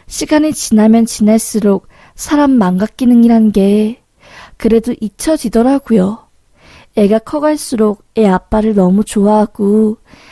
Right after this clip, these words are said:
남편도 애랑 너무 잘 놀아주니까 "그래,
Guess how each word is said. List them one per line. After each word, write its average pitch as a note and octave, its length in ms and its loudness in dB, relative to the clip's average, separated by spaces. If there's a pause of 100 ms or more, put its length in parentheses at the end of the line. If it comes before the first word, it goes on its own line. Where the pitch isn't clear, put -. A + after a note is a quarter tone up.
(120)
남편도 A3 800 0 (280)
애랑 G3+ 300 2
너무 G3+ 260 0
잘 G#3 300 -4
놀아주니까 A3 920 -2 (540)
"그래, A#3+ 560 0